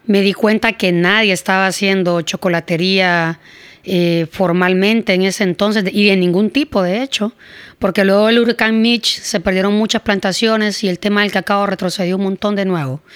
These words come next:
Eh, no había procesador de cacao hondureño para ese entonces. Eh, empecé a investigar, no había dónde estudiar localmente ese tipo de industria porque no existía básicamente ya.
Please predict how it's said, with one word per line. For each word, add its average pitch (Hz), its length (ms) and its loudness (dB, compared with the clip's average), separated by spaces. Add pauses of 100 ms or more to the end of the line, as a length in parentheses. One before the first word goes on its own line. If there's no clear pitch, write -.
Eh, 180 260 2
no 196 140 4
había 220 240 4
procesador 202 480 0
de 202 80 0
cacao 196 320 0
hondureño 175 420 2
para 165 160 -2
ese 160 120 -4
entonces. 147 600 -6 (240)
Eh, 170 540 2 (100)
empecé 196 320 0
a 208 40 4
investigar, 220 600 0 (120)
no 190 180 0
había 196 280 2
dónde 202 180 2
estudiar 202 420 0
localmente 202 560 0
ese 190 160 -4
tipo 202 240 -4
de 196 80 0
industria 226 380 0
porque 196 320 -2
no 180 80 0
existía 226 560 -2
básicamente 170 720 -2
ya. 139 180 -8